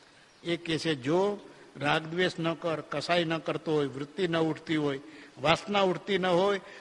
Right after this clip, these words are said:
તો કર્મને કોણ ગ્રહણ કરશે?" આ તારી પ્રેરણા અસત પ્રેરણા છે. અસત પ્રેરણાથી કર્મ ગ્રહણ થાય અને સત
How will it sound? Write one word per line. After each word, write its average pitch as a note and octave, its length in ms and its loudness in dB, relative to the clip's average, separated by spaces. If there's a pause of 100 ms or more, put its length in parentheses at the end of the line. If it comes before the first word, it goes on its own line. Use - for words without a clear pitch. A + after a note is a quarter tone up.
(140)
તો A3 100 2
કર્મને G3+ 540 2
કોણ A#3 360 4
ગ્રહણ A3+ 380 8
કરશે?" A#3 720 4
આ F3+ 120 -2
તારી F#3+ 300 0
પ્રેરણા F3+ 420 4
અસત G#3+ 320 4
પ્રેરણા B3+ 460 0
છે. C3+ 340 -8 (1600)
અસત C#4+ 420 8
પ્રેરણાથી A#3+ 560 6 (120)
કર્મ B3+ 300 6
ગ્રહણ G#3+ 320 8
થાય C#3 320 2 (340)
અને F#3 160 2
સત - 340 6